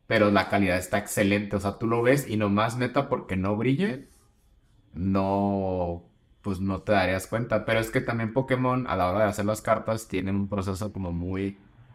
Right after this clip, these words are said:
muy cagado donde todo se divide. O sea, bajita la mano hay cortes en las cartas entre el mono y el fondo. Entonces, eso ayuda a que la piratería, pues, no lo haga, porque es un proceso más largo. Y como Pokémon lo hace a escala grandisísima,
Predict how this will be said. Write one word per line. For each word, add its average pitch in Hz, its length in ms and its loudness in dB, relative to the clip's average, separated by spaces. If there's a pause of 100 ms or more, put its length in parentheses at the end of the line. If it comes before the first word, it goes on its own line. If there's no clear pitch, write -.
(320)
muy 107 200 -2
cagado 127 420 8
donde 107 220 2
todo 107 260 0
se 131 140 0
divide. 107 540 2
O 98 80 -8
sea, 90 440 -4 (200)
bajita 98 360 -2
la 107 120 2
mano 101 300 0
hay 107 140 0
cortes 107 400 -2
en 107 80 0
las 82 160 -4
cartas 98 420 -2
entre 87 200 -6
el 85 60 -6
mono 98 240 -4
y 98 40 -2
el 87 120 -4
fondo. 104 380 -6 (680)
Entonces, 113 280 -2
eso 120 200 0
ayuda 123 300 0
a 123 80 -6
que 110 80 0
la 98 140 0
piratería, 92 680 -2
pues, 92 120 -4
no 95 100 -2
lo 135 120 4
haga, 208 180 4
porque 117 180 -6
es 110 60 -4
un 123 80 -4
proceso 120 340 -6
más 104 220 0
largo. 131 240 2
Y 92 60 -4
como 92 220 -6
Pokémon 92 400 -4
lo 113 80 0
hace 117 120 -4
a - 40 -2
escala 107 560 0 (360)
grandisísima, 107 1300 0